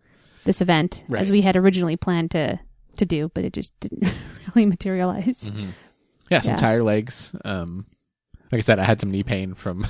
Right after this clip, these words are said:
Speaker 2: <laughs> the day before.
Speaker 1: Mm-hmm.
Speaker 2: Um, so I had to deal with that on race day. But, um, yeah, I got to the race, kind of the same thing as the day before.
Speaker 1: Mm-hmm.
Speaker 2: Um, it was dark 'cause it was a much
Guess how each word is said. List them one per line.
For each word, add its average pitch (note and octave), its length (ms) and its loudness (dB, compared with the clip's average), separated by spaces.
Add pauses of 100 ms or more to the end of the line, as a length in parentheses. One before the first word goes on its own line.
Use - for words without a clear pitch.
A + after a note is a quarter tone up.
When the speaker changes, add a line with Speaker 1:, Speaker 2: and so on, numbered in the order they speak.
(560)
Speaker 2:
<laughs> - 680 -20
the B2+ 100 4
day A2+ 180 4
before. F#2+ 500 0
Speaker 1:
Mm-hmm. G3+ 260 2 (240)
Speaker 2:
Um, F2 380 -6
so G2+ 100 0
I G2 40 4
had G2 80 2
to F#2 60 -4
deal F#2 160 0
with F#2 120 2
that E2+ 160 -4
on E2+ 120 -6
race E2 220 -6
day. F2 160 -6
But, F2+ 280 -8 (180)
um, E2+ 260 -10 (1120)
yeah, G#3+ 100 6
I D3 40 8
got A2 200 4
to B2+ 80 4
the F#2+ 80 4
race, - 460 -2 (240)
kind G#2 160 -4
of G2+ 60 -2
the G#2 80 -2
same A2 240 0
thing A2+ 200 -2
as A2 120 -2
the G#2 100 0
day G#2 140 2
before. C#3+ 480 0
Speaker 1:
Mm-hmm. G#3+ 320 0
Speaker 2:
Um, F2+ 400 -6
it - 480 -20
was G2+ 100 -2
dark - 280 2
'cause A2 180 -4
it G#2+ 60 -4
was G2+ 100 -6
a F#2 40 -4
much F#2 200 -4